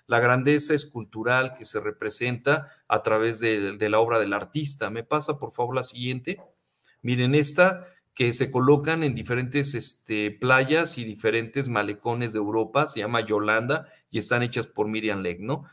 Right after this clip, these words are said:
Y es, este, completamente esta figura. Y esta, pues, representa una mujer y un volumen, ¿estamos de acuerdo?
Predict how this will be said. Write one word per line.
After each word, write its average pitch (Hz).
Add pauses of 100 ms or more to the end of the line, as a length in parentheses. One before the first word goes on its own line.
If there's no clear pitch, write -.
(140)
Y 113
es, 131
este, 139
completamente 120
esta 139
figura. 101 (320)
Y 117
esta, 147
pues, -
representa 110
una 135
mujer 143
y 151
un 135
volumen, 175
¿estamos 143
de 139
acuerdo? 170